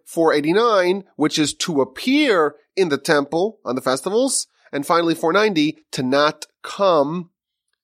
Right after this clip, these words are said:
empty-handed. Now, these three mitzvos, we're told, are really related to three different sacrifices.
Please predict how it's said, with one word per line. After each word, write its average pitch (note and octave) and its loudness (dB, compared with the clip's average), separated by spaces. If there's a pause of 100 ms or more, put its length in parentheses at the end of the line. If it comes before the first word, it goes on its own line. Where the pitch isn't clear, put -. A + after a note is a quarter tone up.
(120)
empty-handed. A#2 -2 (680)
Now, C#3 4
these G3+ 0 (200)
three F#3 -2
mitzvos, C3+ -2 (300)
we're B2+ -2
told, C#3 0
are A#2+ -2
really D3 0
related C3 0
to A#2 -12
three C3+ -6 (160)
different A#2+ -6 (240)
sacrifices. E3+ -4